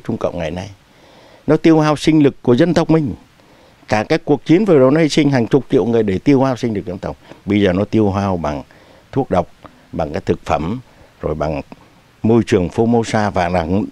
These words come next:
nó thả chất độc xuống Biển Đông bằng, bằng mọi giá để nó hủy hoại cái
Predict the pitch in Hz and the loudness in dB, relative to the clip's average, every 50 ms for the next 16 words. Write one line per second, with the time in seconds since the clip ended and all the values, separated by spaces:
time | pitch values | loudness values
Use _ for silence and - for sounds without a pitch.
0 | - - - 110 104 - 92 85 82 80 - 160 131 107 98 85 - - - 98 | -10 -6 -6 -6 -6 -4 -4 -4 -4 -2 -4 -4 -4 -4 -6 -6 -6 -6 -8 -6
1 | 107 123 107 85 76 - - 87 87 80 - 87 104 98 95 95 90 85 85 76 | -6 -6 -8 -8 -10 -10 -8 -8 -8 -8 -6 -6 -6 -6 -6 -4 -4 -6 -4 -4
2 | 82 87 85 90 90 92 95 113 123 104 104 95 - - 98 98 113 135 156 175 | -4 -4 -2 0 0 2 2 2 0 -2 -4 -6 -8 -6 -4 -2 -2 -2 -2 -4
3 | 185 143 98 85 80 73 69 69 - - - _ _ _ _ _ _ - - - | -4 -4 -4 -4 -4 -4 -6 -8 -12 -18 -20 _ _ _ _ _ _ -2 -2 0
4 | 104 101 92 95 95 101 107 95 90 92 - - | 2 2 2 2 2 0 -2 -4 -6 -6 -4 -4